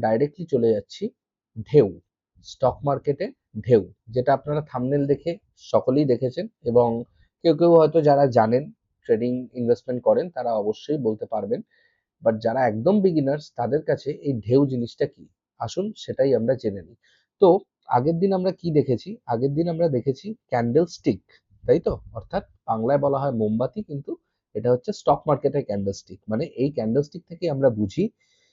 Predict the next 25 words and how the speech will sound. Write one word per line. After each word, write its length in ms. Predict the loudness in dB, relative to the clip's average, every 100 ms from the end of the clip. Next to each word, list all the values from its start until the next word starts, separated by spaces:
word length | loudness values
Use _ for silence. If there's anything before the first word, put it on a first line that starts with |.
| _ _ _ -6
ক্যান্ডেলস্টিক 420 | 0 0 0 -4 -2
গুলোকে 240 | 0 2
যখন 240 | 2 2 0
একে 220 | -2 4
অপরের 320 | 4 4 0 0
সাথে 160 | -2 0
জোড়া 240 | 0 2 2
হয়, 200 | -2 -6 -2
পরপর 300 | 0 2 2
পরপর 240 | 2 0 -2 -4
দেখা 200 | -6 -8
হয়, 160 | -6 -8
তখন 180 | -10 -10 -6
আমরা 140 | -4
বুঝি 300 | -2 -4 -6 -10 _ _ _ -18
যে 180 | 2 2 4 4
মার্কেট 360 | 4 4 -4 -6 _ _ _ _ _ _ _ _ -4
ঊর্ধ্বমুখী 640 | 0 4 4 4 0 -2 -2 _ _ -6
না 140 | -2 0
নিম্নমুখী, 680 | 2 2 2 0 -2 -2 -2 -6 _
নাকি 200 | -6 -2 -2
মার্কেট 340 | -2 -6 -12 -6
সাইডওয়েজ 380 | -2 2 2 0
যাচ্ছে, 300 | -8 -16 -16 -18 _
অর্থাৎ 340 | -8 -6 -6